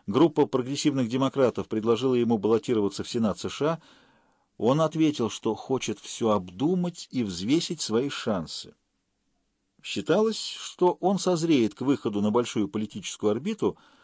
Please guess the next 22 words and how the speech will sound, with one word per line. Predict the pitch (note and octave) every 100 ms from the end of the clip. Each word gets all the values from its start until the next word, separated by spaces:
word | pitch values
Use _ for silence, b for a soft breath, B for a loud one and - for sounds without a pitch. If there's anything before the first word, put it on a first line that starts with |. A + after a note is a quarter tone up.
| b b b b b
к | -
двухтысячному, | D3+ G3+ - - G#3+ - G#2 - - F#2+ D#2+
максимум | D#2+ C#3+ D#3 D3 C#3+ C3+ - _ -
к | F2+
две | F2+ C#3+
тысячи | C#3+ C#3+ - -
второму | - C3 G#2 F2
году. | D2 - - _ _ _ _ _ _ _ _ _
Да, | A2 F3 B3
он | A#2 B2+
старел, | - F3+ G#3 A#3 G2+ b b b b b
но, | -
видать, | D3 D#3 D#3+ D3+
вермонтцы | C#3 C3+ C#3+ - C#3
любят | B2+ F2
стариков. | - F#2 E2 - - _ _ _ _ _ _ _ _ _
В | -
тысяча | F3 E3+ D3+ A2+
девятьсот | A2 C3 C#3
девяносто | A2 B2+ -
шестом | A2+ B2 - F#3
году | C3 F#2 D#2